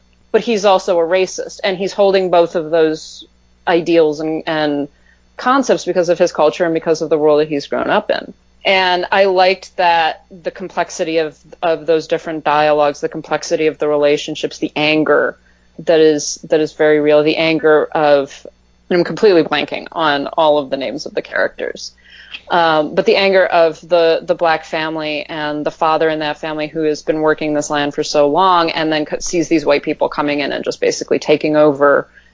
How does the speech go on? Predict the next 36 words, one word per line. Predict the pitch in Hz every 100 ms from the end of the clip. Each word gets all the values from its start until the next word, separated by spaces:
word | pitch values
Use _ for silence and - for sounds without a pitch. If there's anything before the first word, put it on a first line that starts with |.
| _ -
the | 170 175
land | 156 156 156 151 143
that, | 131
you | 160
know, | 147
he's, | 143 156 143 131 - - _ -
that, | 160 151 -
uh, | 143 - -
he | - -
talks | - - -
about | - -
his | 156 139
blood | 147 147 160 160
being | 139 76 85
in | 85 -
it, | - - -
that | -
this | 165 -
is | 147 - _
a | 156
part | - - 165 156
of | 135
him. | - - - - _ - - _ _ -
Uh, | 156 151
and | 165
it's | -
in | - 165
a | 156
way | 160 156
that | 147
it's | 143
not | 165 156 147 143
a |
part | - 147 131
of | 127
them. | 147 135 - -